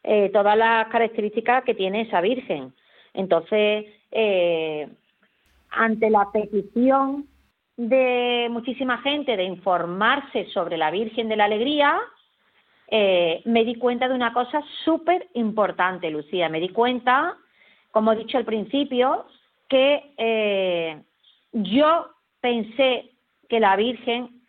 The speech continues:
era para mí y que yo la había escogido para mí, ¿vale? Pero, mm, fue, no fue así.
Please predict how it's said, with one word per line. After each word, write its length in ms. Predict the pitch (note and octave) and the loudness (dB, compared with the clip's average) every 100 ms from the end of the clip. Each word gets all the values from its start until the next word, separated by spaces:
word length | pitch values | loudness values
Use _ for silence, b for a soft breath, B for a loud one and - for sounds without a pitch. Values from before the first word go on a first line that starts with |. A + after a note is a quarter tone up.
| _ _ - | _ _ -2
era 260 | G#3+ A3 | 2 4
para 240 | G#3+ A3+ F3 | 4 2 0
mí 340 | F#3 A3 - - _ _ | -2 -4 -6 -16 _ _
y 80 | G3 | -4
que 200 | G3 F3+ | -2 -2
yo 260 | D#3+ B3+ D4+ | 2 2 4
la 140 | A#3 | 2
había 160 | G3 F#3+ | 0 -4
escogido 580 | F#3+ F3 - F3 D#3+ | -6 -8 -6 -6 -4
para 220 | D3+ D3+ D3 | -4 -4 -6
mí, 240 | C3+ A#2+ _ _ _ | -8 -14 _ _ _
¿vale? 440 | - D#3+ F3 C4 - _ _ _ _ _ _ - | -2 0 0 -2 -10 _ _ _ _ _ _ 0
Pero, 880 | A3+ A3 G3+ F#3 D#3+ D3 C3+ - - _ _ | 4 4 4 2 2 0 -2 -6 -12 _ _
mm, 560 | G3+ F#3+ F#3 F3 E3+ E3 F3 _ | -12 -8 -8 -8 -8 -10 -14 _
fue, 540 | - G#3+ G3+ G#3+ G#3+ _ | 0 4 4 2 -4 _
no 240 | - G#3 G3+ | -4 -2 0
fue 140 | A#3 | 0
así. 380 | A3+ A3 A3+ | 0 -4 -6